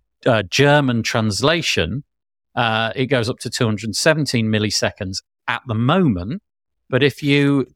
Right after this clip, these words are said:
do exactly the same translations, but you use this new performant technology, performant translations, not only does the memory usage drop to just over kind of core, if you like, the default,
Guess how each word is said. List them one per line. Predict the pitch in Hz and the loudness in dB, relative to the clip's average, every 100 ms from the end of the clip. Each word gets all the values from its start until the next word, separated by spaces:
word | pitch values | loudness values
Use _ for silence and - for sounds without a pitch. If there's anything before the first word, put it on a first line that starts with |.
| 117 | 2
do | 147 | 4
exactly | 143 113 196 160 156 | 4 2 0 0 -4
the | 139 | 0
same | 160 160 | 0 0
translations, | - 143 123 123 175 170 - 95 98 117 | -2 -4 -2 0 0 0 -4 -6 -6 -8
but | - 131 | -6 -6
you | 131 | -4
use | 139 135 | -2 -2
this | 147 127 | -4 -6
new | 131 127 | 0 0
performant | 123 120 - 175 180 160 117 104 _ _ | -2 -8 0 2 4 4 2 0 _ _
technology, | - 101 98 90 90 107 135 - | -6 -4 -4 -6 -4 -2 -4 -4
performant | 101 - 151 107 | -10 -2 0 -2
translations, | - 101 90 107 104 - 104 - _ _ _ | -4 -6 -2 -2 -2 -2 -4 -6 _ _ _
not | 147 | 0
only | 160 143 | 2 2
does | 131 110 | 0 2
the | |
memory | 147 156 135 | 4 4 4
usage | 120 117 - 104 - | 4 0 0 -4 -2
drop | - 110 - _ _ - | 0 0 0 _ _ -10
to | - 131 113 | -4 -2 -4
just | 113 135 156 208 - - | -6 2 4 4 2 2
over | 160 151 120 110 95 - | 2 2 2 2 0 -4
kind | 110 | -4
of | 92 _ _ | -4 _ _
core, | - 143 98 90 | 0 2 4 0
if | - | -2
you | 90 | -2
like, | 104 113 | -2 -2
the | |
default, | 107 101 143 101 | -8 -4 -2 -2